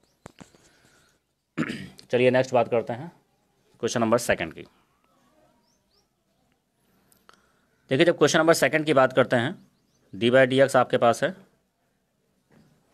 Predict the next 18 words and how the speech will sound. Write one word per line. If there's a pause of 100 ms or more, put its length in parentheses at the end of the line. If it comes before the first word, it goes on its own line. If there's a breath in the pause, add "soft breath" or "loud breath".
(1400)
sine (100)
inverse (920)
वन
माइनस
एक्स
स्क्वायर (120)
upon
वन
प्लस
एक्स
स्क्वायर। (260)
जब
आप
इसको
differentiate
कर
रहे
हो,